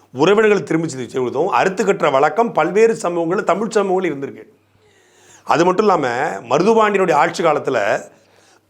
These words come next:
<clears throat> மருதுபாண்டியர், பெரிய மருது, சின்ன மருது ரெண்டு பேரும் ஒரு கிராமத்துக்கு போறாங்க.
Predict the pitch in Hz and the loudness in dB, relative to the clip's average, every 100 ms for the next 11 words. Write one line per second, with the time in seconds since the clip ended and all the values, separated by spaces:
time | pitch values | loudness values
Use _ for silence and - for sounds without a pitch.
0 | - 185 120 139 202 208 185 180 202 285 | 0 2 2 2 4 4 2 2 0 -2
1 | - - 196 180 175 190 185 185 175 185 | -6 -2 0 2 2 0 0 0 2 2
2 | 165 165 196 180 - 156 170 160 135 123 | 2 2 2 2 2 0 0 -4 -4 0
3 | 120 107 113 | 0 0 -4